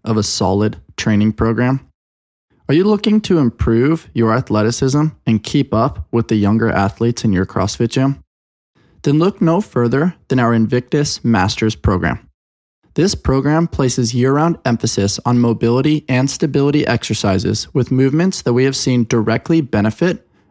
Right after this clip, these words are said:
our Masters athletes. Our program is led by Nicole DeHart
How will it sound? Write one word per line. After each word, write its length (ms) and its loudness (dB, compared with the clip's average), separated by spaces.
our 160 2
Masters 480 0
athletes. 600 -2
Our 100 0
program 680 0
is 200 -2
led 420 0
by 100 0
Nicole 420 0
DeHart 440 -2